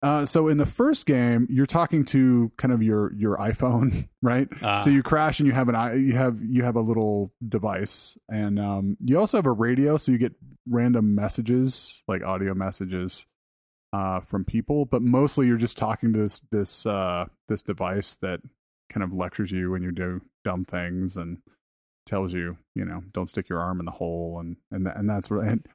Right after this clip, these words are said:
Speaker 1: breathing is good, and, uh, so it, it, your iPhone constantly tells
Speaker 2: Right.
Speaker 1: you,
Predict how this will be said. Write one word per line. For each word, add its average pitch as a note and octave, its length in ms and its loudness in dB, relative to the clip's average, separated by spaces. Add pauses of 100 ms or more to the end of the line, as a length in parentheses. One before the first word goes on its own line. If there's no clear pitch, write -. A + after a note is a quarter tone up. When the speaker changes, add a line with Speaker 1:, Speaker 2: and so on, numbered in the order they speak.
Speaker 1:
breathing A#2 400 4
is G#2+ 140 0
good, G#2+ 480 2
and, G2+ 200 0 (540)
uh, A#2 540 2
so D3 220 4
it, C#3+ 160 2
it, D3+ 200 4
your D3+ 160 4
iPhone C#3 420 2
constantly C3+ 400 2
tells A#2+ 280 2
Speaker 2:
Right. A#2+ 100 4
Speaker 1:
you, A2+ 160 2